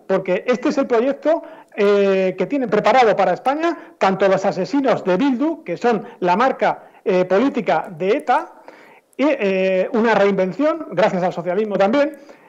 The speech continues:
gracias al P S O E, y los comunistas de Podemos, puesto que el partido de, de,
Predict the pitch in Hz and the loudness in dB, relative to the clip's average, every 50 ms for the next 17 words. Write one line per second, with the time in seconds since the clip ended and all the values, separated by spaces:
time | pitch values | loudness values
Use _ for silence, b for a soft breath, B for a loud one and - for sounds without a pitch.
0 | B B - 214 196 165 156 196 175 160 190 175 262 262 254 277 269 - - - | B B 0 0 0 0 2 0 0 0 0 2 2 4 4 4 2 -2 -6 -14
1 | - _ - 294 320 311 - - 240 214 220 208 208 - 214 196 196 226 285 285 | -16 _ -2 0 0 0 -2 -4 -4 -2 -2 -2 0 0 0 0 2 0 0 0
2 | 294 - 311 294 - 277 208 240 262 320 311 247 180 - 202 180 - 190 185 190 | 2 2 2 2 2 0 0 2 0 0 0 -2 -4 -2 -4 -2 -2 0 -2 -2
3 | 185 202 196 185 - 269 285 277 262 262 254 247 254 247 247 240 240 233 247 240 | 0 0 -2 -2 0 -2 0 2 2 4 4 6 6 6 6 4 4 2 0 -4
4 | 220 226 214 196 262 269 262 220 226 - | -8 -8 -10 -10 -4 -2 -2 -2 -2 -4